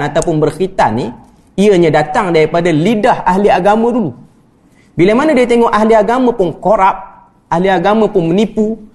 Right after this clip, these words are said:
ahli agama pun nafsu binatang juga kadang-kadang. Okey. Jadi diorang tak percaya kepada orang agama. Ni yang berlaku di Eropah. Okey.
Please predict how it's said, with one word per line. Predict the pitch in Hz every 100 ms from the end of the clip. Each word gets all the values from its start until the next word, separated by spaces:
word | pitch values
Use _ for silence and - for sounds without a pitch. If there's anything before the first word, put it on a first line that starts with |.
| _ -
ahli | 160 180
agama | 185 170 208 220 202
pun | 214 214
nafsu | 196 196 - 202
binatang | 180 190 185 190
juga | 185 185
kadang-kadang. | 185 190 208 254 - -
Okey. | - - - -
Jadi | 202 254
diorang | 262 277
tak | 277 247
percaya | - 269 143 - - _ _ _
kepada | 185 - 190 208 -
orang | 196 202 190
agama. | 180 185 160 120
Ni | 196
yang | 220 185
berlaku | 190 190 185
di | 151
Eropah. | 156 139 - - _ -
Okey. | 107